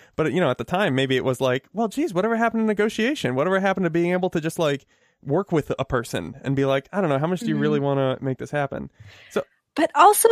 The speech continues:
Speaker 2: like, having a specific price for something is a protection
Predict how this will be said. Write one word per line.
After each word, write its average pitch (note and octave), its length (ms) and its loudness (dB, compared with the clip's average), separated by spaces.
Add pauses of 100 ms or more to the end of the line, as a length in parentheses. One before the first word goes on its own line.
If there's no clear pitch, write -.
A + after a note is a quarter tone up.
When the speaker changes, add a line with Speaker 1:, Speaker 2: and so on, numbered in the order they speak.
Speaker 2:
like, E4 220 8
having D#4 320 2
a D#4 40 0
specific C4 520 -2
price B3 320 -2
for B3 120 -2
something A#3 320 -6
is A3+ 120 -6
a G#3 100 -4 (680)
protection A3 1040 -2